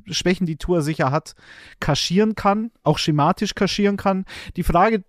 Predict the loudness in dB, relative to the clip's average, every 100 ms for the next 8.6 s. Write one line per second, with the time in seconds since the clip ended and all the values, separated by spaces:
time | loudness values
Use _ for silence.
0 | -10 -4 -2 2 2 4 2 2 2 2
1 | 0 0 0 -2 -2 -4 0 0 2 -2
2 | -6 -20 -20 -6 0 0 0 0 2 4
3 | 4 2 2 2 2 4 4 4 4 2
4 | 2 0 -2 -2 2 2 0 -2 -2 0
5 | 2 2 2 0 -2 0 -2 -4 _ 0
6 | 2 2 -2 _ _ _ 2 4 6 4
7 | 2 2 2 2 4 2 0 0 2 4
8 | 4 4 2 4 -2 -4